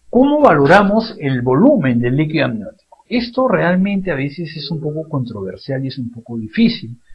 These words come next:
porque en realidad, pues, valorar la, la, la cantidad exacta de lo que contiene el saco ovular a cualquier, en cualquier etapa de la gestación es difícil.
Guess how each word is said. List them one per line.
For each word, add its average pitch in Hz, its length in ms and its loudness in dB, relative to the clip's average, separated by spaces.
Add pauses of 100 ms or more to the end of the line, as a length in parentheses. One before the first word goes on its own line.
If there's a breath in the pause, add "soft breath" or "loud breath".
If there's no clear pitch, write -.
(120)
porque 117 280 -8
en 117 120 -2
realidad, 127 720 0
pues, 160 280 -2
valorar 123 560 2
la, 127 320 -2
la, 107 280 -4
la 110 180 -4
cantidad 113 500 -4
exacta 143 680 -4 (220 soft breath)
de 113 160 -4
lo 110 120 -2
que 113 140 -6
contiene 117 800 -4 (160)
el 104 220 -10
saco 143 360 -2
ovular 123 800 2 (200 soft breath)
a - 120 -6
cualquier, 147 720 -2
en 113 160 -10
cualquier 98 420 -8
etapa 143 380 -4
de 127 80 -4
la 120 80 -2
gestación 117 680 -10
es 113 140 -8
difícil. - 460 -18